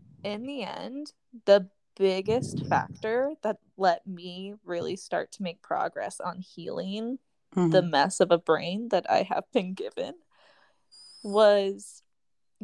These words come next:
Speaker 1: getting to hear people's experiences. And, like, even on my worst days, a lot of the time what's able to sort of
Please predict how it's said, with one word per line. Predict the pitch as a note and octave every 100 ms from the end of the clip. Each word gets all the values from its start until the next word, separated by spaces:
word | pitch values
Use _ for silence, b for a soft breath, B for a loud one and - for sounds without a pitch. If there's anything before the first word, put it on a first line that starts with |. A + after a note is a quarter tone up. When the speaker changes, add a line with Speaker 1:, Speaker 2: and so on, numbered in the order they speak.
| F#3+
Speaker 1:
getting | G3 F#3+ G3+
to | G#3
hear | G3 F3 -
people's | - - -
experiences. | D3 - B1 A1+ - - G1+ G1+ - - b b b b b b -
And, | G#3+ G3+
like, | F#3 F#3+ _
even | G3 G3+ G#3+ -
on | F#3 F#3
my | F3+ F3
worst | E3+ E3+ - -
days, | C3 E3 A3 C#4 - - _
a | F#3+
lot | F3+ F#3+
of |
the | G#3
time | - B3 B3+
what's | B3 G3
able | F3 F#3 F#3+
to | G3+
sort | - F#3+
of | F#3